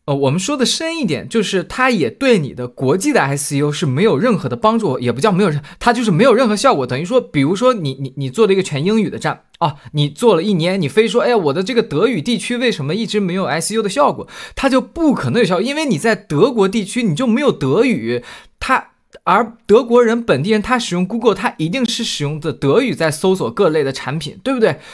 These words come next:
怎么可能会有一个德国人天天输英文来去找产品呢，或者找任何东西呢？所以你在当地的那个国家，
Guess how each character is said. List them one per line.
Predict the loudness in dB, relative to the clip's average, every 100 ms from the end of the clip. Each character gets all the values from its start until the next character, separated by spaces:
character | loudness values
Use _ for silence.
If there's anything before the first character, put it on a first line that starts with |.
| -14
怎 | 0 4
么 | 4
可 | 4
能 | 2 4
会 | 4
有 | 4
一 |
个 | 4
德 | 2 2
国 | 2
人 | 0
天 | 0
天 | 0
输 | 0 0 0
英 | 0
文 | 0 0
来 | 0
去 | -2
找 | -2 -2
产 | -2 -4
品 | -2 -4
呢， | -4
或 | -4 -4
者 |
找 | -4 -4
任 | -2
何 | -2
东 | 0 0
西 | 0
呢？ | -2 -2 -6 -20 -20 -18
所 | -4 0
以 | 2
你 | 0
在 | 0 0 0 -4 -20 -2
当 | 0 0 0
地 | -2
的 | 0
那 | 0
个 | 0
国 | 0 -2
家， | -2 -2 -2